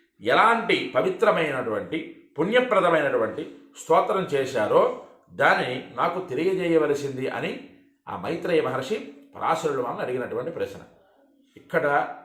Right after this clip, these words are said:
పరాశరుడు వారు చెప్తారు. చెప్పిన తర్వాత ప్రచేతసులు చేసినటువంటి మహా అద్భుతమైనటువంటి శ్లో-, స్తోత్రం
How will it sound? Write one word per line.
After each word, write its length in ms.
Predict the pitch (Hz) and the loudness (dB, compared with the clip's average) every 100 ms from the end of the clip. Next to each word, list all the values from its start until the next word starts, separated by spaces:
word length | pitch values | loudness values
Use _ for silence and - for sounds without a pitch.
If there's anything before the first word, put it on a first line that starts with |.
| - 123 | -8 0
పరాశరుడు 420 | 143 165 165 151 | 2 4 2 2
వారు 140 | 135 | 0
చెప్తారు. 360 | 127 123 160 147 | 0 0 0 0
చెప్పిన 320 | 143 143 139 | -4 -4 -2
తర్వాత 560 | 123 135 - 131 131 - - - | 0 2 2 0 -4 -6 -18 -12
ప్రచేతసులు 540 | 110 165 180 175 165 156 | -10 -2 0 0 0 -4
చేసినటువంటి 760 | - 151 147 143 139 139 123 | -2 -4 -4 -4 -4 -4 -6
మహా 380 | 92 139 151 160 151 | -8 -2 0 0 0
అద్భుతమైనటువంటి 840 | 110 - 143 156 147 143 135 127 | -6 -4 -2 -2 -2 -2 -4 -4
శ్లో-, 360 | 110 98 95 - | -6 -6 -8 -6
స్తోత్రం 440 | 117 120 107 87 | -6 -4 -6 -10